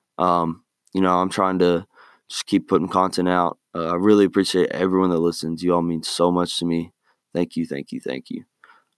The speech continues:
Um, but, you know, I'm gonna go and I'm gonna find something productive to do today. Um, and with that,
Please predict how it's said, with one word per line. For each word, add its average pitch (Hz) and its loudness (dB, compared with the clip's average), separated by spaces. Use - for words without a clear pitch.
Um, 85 -2
but, - -6
you 95 -2
know, 90 2
I'm 113 4
gonna 110 6
go 101 4
and 92 -6
I'm 95 -2
gonna 98 -2
find 104 -2
something 95 -2
productive 95 0
to 82 -8
do 80 -6
today. - -8
Um, 85 -4
and 87 -2
with 90 -6
that, 117 0